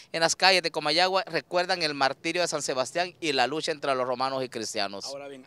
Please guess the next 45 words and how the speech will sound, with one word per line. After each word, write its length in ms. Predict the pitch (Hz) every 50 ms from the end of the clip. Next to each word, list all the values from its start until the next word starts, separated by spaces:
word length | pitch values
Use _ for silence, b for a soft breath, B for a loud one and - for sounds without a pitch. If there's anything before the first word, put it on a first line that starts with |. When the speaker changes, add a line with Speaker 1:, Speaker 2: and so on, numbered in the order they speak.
| 98 95
Speaker 2:
ha 160 | 107 127 127
fallecido, 640 | 143 160 165 156 131 131 165 220 254 240 196 156 139
eh, 100 | 131 127
la 160 | 127 127 123
persona 380 | - 131 120 143 143 151 147
que 100 | 135 135
la 460 | 120 120 113 113 113 113 110 107 104 104
realizaba 520 | 117 120 120 120 113 - 143 147 135 123
esta 180 | 127 127 - 123
obra 320 | 127 156 170 165 147 127
y 100 | 127 127
de 240 | 127 123 120 120 117
una 180 | 120 135 147 143
u 40 | 135
otra 160 | 139 151 139
manera 240 | 131 135 147 147 135
también 320 | 131 120 123 131 135 139
esto 160 | 139 143 143
puede 200 | 117 - 135 131
ser 120 | 127 135 135
que 80 | 151
aparezca 400 | 131 127 - 113 123 139 - 135
porque 180 | 113 120 107 117
a 40 | 113
nadie 180 | 123 127 131
le 140 | 123 117 110
pone 140 | - 123 127
interés, 260 | 120 107 135 151 131
¿eh? 160 | 131 143 135 -
Speaker 1:
La 160 | 151 151 147
verdad 300 | 143 139 131 127 127 131
que 180 | - - 185 175
sí, 240 | - - 190 220 214
recordemos 480 | 202 175 180 165 151 147 143 147 160
de 100 | 160 175
que 100 | 165 190
el 60 | 180
señor 320 | - - 180 180 196 190 170
que 140 | - 165 143
llevaba, 580 | 135 131 131 131 143 151 156 156 151 147 147 143
eh, 420 | 151 147 156 156 151 151 151 147
a 180 | 147 143 117 156
cargo 380 | 139 - 170 160 160 160 160 160
la 180 | 160 156 151 165
obra, 340 | 185 190 180 185 226 226